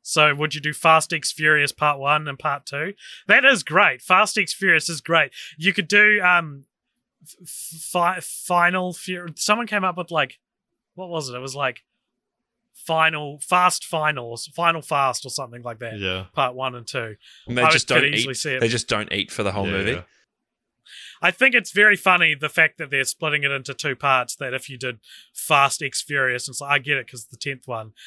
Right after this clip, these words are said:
Speaker 1: and then do Fast X Furious Part Two. I think that's <laughs>
Speaker 2: Or Fast
Speaker 1: pretty
Speaker 2: X I Furious.
Speaker 1: <laughs> Oh.
Speaker 2: Um, I don't know. I, I've, yeah, I'd,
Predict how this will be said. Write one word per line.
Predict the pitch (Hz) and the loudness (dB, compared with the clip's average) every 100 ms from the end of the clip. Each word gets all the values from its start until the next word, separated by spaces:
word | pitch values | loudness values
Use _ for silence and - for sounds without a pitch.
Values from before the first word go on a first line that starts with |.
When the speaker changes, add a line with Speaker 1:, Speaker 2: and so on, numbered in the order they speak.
| - | -6
Speaker 1:
and | 135 143 | -2 -2
then | 143 | -4
do | 135 123 | -6 -4
Fast | - 135 135 143 | 0 0 0 -2
X | 131 - | -6 -8
Furious | 135 127 123 - | -6 -4 -4 -6
Part | 127 117 - | -8 -8 -10
Two. | 127 107 101 - - 131 | -12 -12 -16 -20 -12 -8
I | |
think | 131 139 123 | -6 -6 -6
that's | 127 - - | -8 -6 -4
<laughs> | 202 | 2
Speaker 2:
Or | 120 | 4
Fast | 110 117 107 - | 4 4 4 2
Speaker 1:
pretty | 110 98 | 0 0
Speaker 2:
X | - | 0
I | - 95 98 | 0 0 0
Furious. | - 98 95 98 120 - _ _ _ _ _ _ | 0 0 0 -2 -6 -12 _ _ _ _ _ _
Speaker 1:
<laughs> | 156 - | -14 -6
Oh. | 175 170 - 190 190 160 139 - - - - - - - - - | -2 -2 -4 -4 -4 -4 -6 -8 -10 -14 -20 -18 -16 -16 -10 -2
Speaker 2:
Um, | 135 143 143 - - | 2 2 2 -2 0
I | |
don't | 160 | 2
know. | 147 | 4
I, | 143 160 185 190 | 4 6 6 6
I've, | 156 131 - _ _ _ _ _ _ _ | 4 -2 -16 _ _ _ _ _ _ _
yeah, | 139 135 | 0 4
I'd, | 123 117 | 4 2